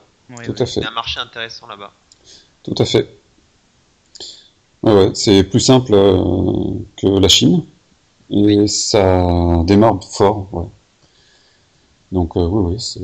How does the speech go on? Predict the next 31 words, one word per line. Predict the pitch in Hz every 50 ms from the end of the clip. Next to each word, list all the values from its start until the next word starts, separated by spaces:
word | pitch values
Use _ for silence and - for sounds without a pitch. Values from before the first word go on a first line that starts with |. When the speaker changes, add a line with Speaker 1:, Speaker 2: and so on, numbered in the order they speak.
| 80 82 - - 85 _ _ _ _ _ _ _ _ _ _ _ - - - _ _ _
Speaker 2:
c'est | - - - 95
un |
marché | 95 98 92 - -
intéressant. | 110 104 - 104 92 90 - - - 98 117 120
C'est | - - - 90
bon, | 85 87 92 101
alors | - 80 80 85
là, | 90
faut | - - - 87
mettre | 85 90 90 -
l'espagnol, | 98 - - - 98 107 139 175 170 -
quoi. | - 110 110 127 127 117 98 - - _ _ _ - _ _ _ _ _
Des | 110 101
choses | - - -
comme | - 101 98
ça, | 147 143
je | 135
Speaker 3:
Portugais, | 123 - - - -
Speaker 2:
suppose. | 135 143 139
Speaker 3:
portugais. | 117 113 - - 104 98 _
Speaker 2:
Portugais. | 117 107 - - 113 131 147 143 - - _ _ _ _ _
Pardon. | - 90 87
Speaker 1:
Portugais | - 127 120 127 123
pour | 117 - 113
le | 107
Brésil, | 104 107 107 104 113 135 131
espagnol | 113 - _ 98 104 113 120 120
pour | 113
Speaker 3:
Ouais. | 107 98
Speaker 1:
les | 107 107
autres. | 95 92 - -